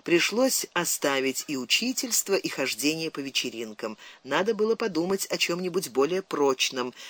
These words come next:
вроде постоянного места, что давало бы известные, определенные средства к жизни. Старик долго искал и, наконец, нашел подходящее.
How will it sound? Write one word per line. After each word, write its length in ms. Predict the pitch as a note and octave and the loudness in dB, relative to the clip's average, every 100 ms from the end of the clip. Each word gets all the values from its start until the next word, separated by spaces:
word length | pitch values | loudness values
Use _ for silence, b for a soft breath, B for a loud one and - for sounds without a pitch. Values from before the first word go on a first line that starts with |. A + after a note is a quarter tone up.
| B | B
вроде 340 | C3 C3+ D3 D#3+ | 2 4 4 2
постоянного 800 | F3+ - G3+ F3 C3+ C3+ C3+ | -2 0 0 2 0 0 -2
места, 460 | C#3+ C3 B2 - C3 | 0 0 0 0 0
что 240 | - C3 | 0 0
давало 320 | B2+ C3 C3+ C3+ | 2 2 2 2
бы 180 | C3+ - | 2 2
известные, 800 | D3 A#2+ B2+ C3 - F#3 G#3+ A3 B B | -2 -2 0 0 0 0 0 -2 B B
определенные 720 | C3+ C3+ B2 B2+ B2+ E3 F3 | -6 -4 -6 0 0 0 -4
средства 520 | F3 B2 A#2+ - D#3 | -2 0 0 0 -4
к 80 | D#3+ | -4
жизни. 580 | - B2 G#2 - E2+ - _ _ _ B B B B | -4 -2 -6 -8 -10 -18 _ _ _ B B B B
Старик 400 | - - B3+ A#3 | 2 6 6 6
долго 340 | C#4 D4+ A#3 | 6 6 6
искал 580 | C4+ - - D4 G3 A#2+ B B B B - | 2 0 4 6 6 4 B B B B 2
и, 80 | |
наконец, 560 | F3+ F3 A3 B3+ C4+ - | 2 4 2 2 2 0
нашел 500 | F#3+ A#3 - A#3+ F3 | 2 2 4 4 2
подходящее. 920 | - B2 - C3 B2 A2+ - - G#2+ | 0 -4 -2 0 0 0 0 -2 -6